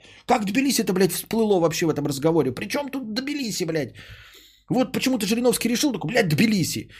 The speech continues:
И там кто-то тоже где-то сидит такой: «Блядь, Варшава». А че Варшава-то? Почему, почему не с Баден-Баденом, блядь, переговоры были? Насколько мне известно, Баден-Баден — немецкий город. Почему не разговаривал Кельн с Берлином?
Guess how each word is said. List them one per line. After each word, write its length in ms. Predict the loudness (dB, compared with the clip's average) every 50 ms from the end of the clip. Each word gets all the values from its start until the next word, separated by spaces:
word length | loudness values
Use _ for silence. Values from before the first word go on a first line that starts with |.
| -8 -4
И 80 | -2 2
там 200 | 2 2 2 2
кто-то 240 | 2 2 2 2
тоже 240 | 2 0 2 2 2
где-то 200 | 2 0 -2 -4
сидит 220 | -4 -4 -6 -4 -4
такой: 180 | -4 -4 -4
«Блядь, 140 | -6 -4 -2
Варшава». 560 | 0 2 4 4 4 4 2 0 -4 -10 -12 -20 -20 _ _ -20 _ _ _ _ _ _ _ _ _ _ _ _ _ _ _ _
А 80 | -8 -2
че 180 | 2 2 2
Варшава-то? 540 | 2 2 2 2 2 2 2 2 -2 -2 -4
Почему, 340 | -6 -4 -4 -2 -2 -2 -4 -6 -14 -14 -8
почему 280 | -6 -2 0 2 2 2
не 100 | 2 2
с 40 | 2
Баден-Баденом, 840 | 2 4 4 6 4 6 6 6 6 4 4 2 2 2 2 2
блядь, 220 | 2 0 0 0
переговоры 500 | -2 -2 -2 0 0 0 2 2 2 2
были? 280 | 0 0 -2 -4 -4 -8 -12 -18 -20 -14 -6
Насколько 400 | -2 0 0 2 2 2 2 4
мне 120 | 4 6 6
известно, 320 | 4 4 2 2 0 0
Баден-Баден — 580 | 2 2 2 2 2 4 4 4 4 4 4 4
немецкий 400 | 4 4 4 2 0 -2 -2 0
город. 340 | 4 4 4 4 4 0
Почему 240 | -2 -2 0 2 4
не 120 | 6 6 6
разговаривал 540 | 4 4 4 4 4 4 4 4 2 0
Кельн 520 | -4 -4 2 4 6 6 6 4 2 0 -2
с 60 | -2
Берлином? 680 | 0 0 0 2 2 2 2 2 2 0 -2 -6 -8